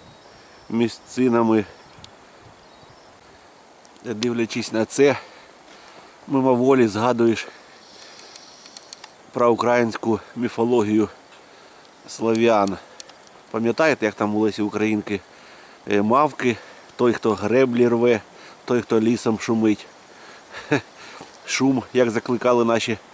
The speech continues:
предки, шум, щоб він прийшов, щоб потепліло,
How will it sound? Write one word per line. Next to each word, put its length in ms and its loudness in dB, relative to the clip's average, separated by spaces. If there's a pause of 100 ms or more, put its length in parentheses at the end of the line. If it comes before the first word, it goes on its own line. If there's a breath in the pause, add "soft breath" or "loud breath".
(320 loud breath)
предки, 380 0
шум, 320 0 (220)
щоб 180 -4
він 120 -2
прийшов, 480 0 (420 loud breath)
щоб 160 -4
потепліло, 640 0